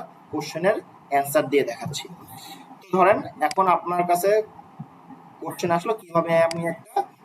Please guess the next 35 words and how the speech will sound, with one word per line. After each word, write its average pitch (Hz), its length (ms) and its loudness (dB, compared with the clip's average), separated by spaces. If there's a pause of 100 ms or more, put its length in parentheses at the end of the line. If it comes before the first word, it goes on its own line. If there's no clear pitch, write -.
(320)
YouTube 170 280 0
চ্যানেল 147 200 2 (100)
ক্রিয়েট 135 280 0
করব। 120 140 -4 (120)
তো 214 40 -2 (140)
YouTube 185 260 -2
চ্যানেল 202 240 0
যদি 196 120 -10 (240)
এই 165 80 2 (180)
প্রশ্নটা 185 360 0 (120)
আসে 202 200 -2 (440)
আমি 151 200 0
ফার্স্টে 180 360 2
কোথায় 202 240 -2
চলে 196 200 6
যাব? 196 120 4 (580)
Google-এ 220 360 -16
চলে 131 180 2
যাব। - 140 -8 (540)
Google-এ 208 260 6 (120)
গিয়ে 180 200 6 (440)
আমি 160 120 0 (100)
YouTube 175 320 4
সার্চ 180 180 4 (100)
করব, 170 180 2 (560)
YouTube 143 280 -14
সার্চ 127 140 0 (100)
করলাম। 120 260 -6 (420)
YouTube - 300 -12
সার্চ 190 140 2 (100)
করার 190 200 4 (100)
পরে 170 160 2 (400)
আমরা 160 160 0 (160)
এখানে 196 220 0
একটা 180 120 -4